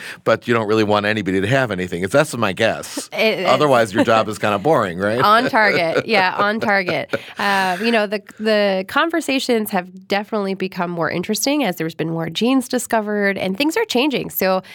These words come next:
Speaker 2: I'm having these families where we didn't have, you know, genetic testing years ago that found anything. Now we have that gene, and it totally flips the family upside down, thinking they didn't have anything, and now we are able to answer those questions. So it's definitely very interesting.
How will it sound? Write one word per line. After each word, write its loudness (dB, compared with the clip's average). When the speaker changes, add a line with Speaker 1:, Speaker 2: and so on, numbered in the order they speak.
Speaker 2:
I'm 0
having -2
these -4
families -2
where 0
we 0
didn't -4
have, -2
you 2
know, 2
genetic -2
testing -4
years 0
ago 2
that -4
found -2
anything. 0
Now 0
we 2
have 0
that -2
gene, 0
and -2
it -4
totally 2
flips -2
the 0
family -2
upside -2
down, 0
thinking -2
they -2
didn't -2
have -2
anything, -2
and -4
now -2
we -6
are -2
able -4
to -4
answer -6
those -6
questions. -8
So -2
it's -6
definitely -2
very -4
interesting. -4